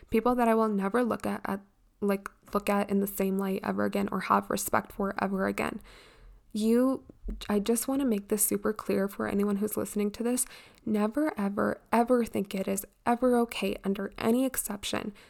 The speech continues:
to ask someone what happened at all,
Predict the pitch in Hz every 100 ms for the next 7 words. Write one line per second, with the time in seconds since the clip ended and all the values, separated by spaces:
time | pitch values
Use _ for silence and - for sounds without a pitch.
0 | - _ - - 202 214 220 - 202 196
1 | 190 208 196 - 208 - - - - _
2 | _ _ _ _ _ _ _ - 202 202
3 | -